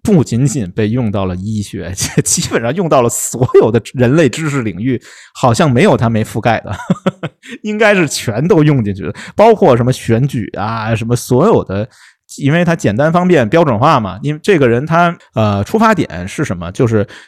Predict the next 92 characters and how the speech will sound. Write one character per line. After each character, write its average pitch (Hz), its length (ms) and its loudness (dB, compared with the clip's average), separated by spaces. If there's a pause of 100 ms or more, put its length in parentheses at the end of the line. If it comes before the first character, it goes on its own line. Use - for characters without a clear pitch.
他 160 140 0
在 170 260 2
一 123 120 2
个 156 120 4
师 - 160 -4
范 214 140 4
学 135 140 2
院 202 120 4
里 113 80 -4
边， - 160 -12
他 113 60 -2
写 113 200 -4
了 98 60 -4
一 117 40 -4
篇 160 120 0
论 147 200 2
文 98 260 -2
啊， 101 100 -4
一 104 120 -4
个 123 80 -2
博 113 280 -2
士 - 140 -2
论 107 180 2
文。 - 100 -12
就 139 120 0
是 113 60 -4
四 - 120 -4
选 107 160 -2
一 127 140 -2
这 147 140 0
个 107 100 0
东 117 160 -2
西， 117 60 -2
如 107 120 -2
果 139 120 4
你 143 100 -2
把 110 120 -2
它 107 60 -2
发 156 200 0
明 110 180 0
出 117 140 -6
来， 101 120 -2
从 151 200 -8
无 180 80 -4
到 123 120 0
有， - 60 -6
现 220 180 -4
在 185 120 4
大 120 120 0
家 113 80 2
觉 110 120 0
得 107 100 -2
很 95 180 -8
平 110 200 -12
常 98 200 -14
了， 98 80 -10 (320)
其 160 300 -2
实 151 140 0
这 147 80 0
个 117 60 2
东 131 120 -2
西 135 60 -2
历 180 160 -2
史 - 160 -10
真 196 160 -2
的 220 40 2
并 196 240 -2
不 - 300 -8
长。 - 260 -16 (120)
如 139 80 0
果 214 120 6
你 190 120 2
把 101 160 -2
这 208 80 0
个 208 80 4
东 143 100 0
西 120 40 0
能 120 120 -2
发 135 160 0
明 110 160 -4
出 113 140 -6
来， 95 180 -4 (600)
你 123 100 -4
也 135 80 0
可 120 120 0
以 120 40 4
拿 113 180 0
个 113 80 -4
博 110 140 -2
士 110 40 -4
学 104 160 -10
位 127 160 -6